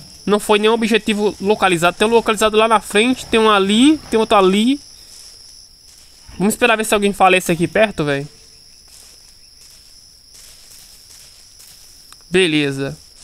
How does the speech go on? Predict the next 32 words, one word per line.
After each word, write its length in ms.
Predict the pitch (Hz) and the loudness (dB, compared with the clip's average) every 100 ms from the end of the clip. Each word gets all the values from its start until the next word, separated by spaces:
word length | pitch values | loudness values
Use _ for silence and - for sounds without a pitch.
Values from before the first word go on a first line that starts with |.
| - - - - - - - | -20 -20 -20 -20 -20 -20 -2
Manda 180 | 202 247 | 0 0
um 80 | 240 | -2
salve, 320 | - 226 220 | -2 -2 -4
por 80 | - | 0
favor. 560 | 226 180 156 196 208 - - - | 2 2 4 4 2 -6 -20 -2
É, 120 | 285 | 0
eu 80 | 269 | 2
já 120 | 277 | 0
mandei, 400 | 330 339 330 427 | 0 2 2 2
mano. 240 | 427 247 196 | 2 0 0
Salve, 600 | - - 269 311 277 247 | 0 2 4 4 2 0
Dino 380 | - 269 302 | 2 2 4
Marcelo. 680 | 277 233 - - - 247 262 | 4 2 0 -6 -2 0 2
É 60 | 214 | 2
nóis, 360 | 214 220 262 | 2 2 2
amigo. 600 | 220 214 226 254 262 202 | 2 2 2 2 2 2
É, 60 | 208 196 180 | 0 2 0
é 160 | 139 | 0
isso 200 | 170 - | -2 0
aí, 160 | 214 156 | 0 0
é, 240 | 147 156 | 0 -2
tá 120 | - | 0
aí, 160 | 208 156 | 0 0
né, 100 | 151 | 0
velho? 200 | 147 151 - - - - - | -2 -4 -14 -20 -20 -10 -2
E 40 | |
ele 160 | 233 262 | -2 0
tá 140 | 311 | -2
aqui, 320 | 302 269 220 | 0 0 2
ó, 180 | 208 170 | 2 2
velho. 240 | 147 147 147 | 2 0 2
Vivo. 560 | 190 269 330 330 392 | 4 4 4 0 -2